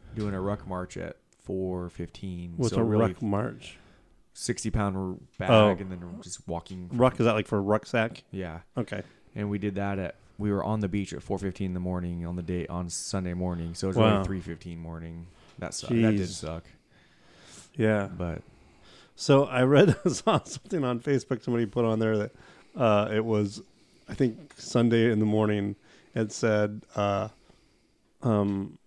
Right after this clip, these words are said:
Speaker 2: "There's a full moon Monday." No, we changed our clocks. We lose an hour of sleep on, s-,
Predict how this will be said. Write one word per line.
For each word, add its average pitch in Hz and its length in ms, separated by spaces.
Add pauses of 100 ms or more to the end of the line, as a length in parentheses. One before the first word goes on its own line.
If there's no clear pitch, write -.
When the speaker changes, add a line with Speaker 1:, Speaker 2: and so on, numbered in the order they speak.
(220)
Speaker 2:
"There's 107 180
a 107 60
full 139 440
moon 120 640 (760)
Monday." 113 600
No, 120 120
we 117 100
changed 143 260
our 131 60
clocks. 123 380
We 127 260
lose 139 240
an 139 80
hour 123 240
of 113 80
sleep 117 240
on, 110 140
s-, - 240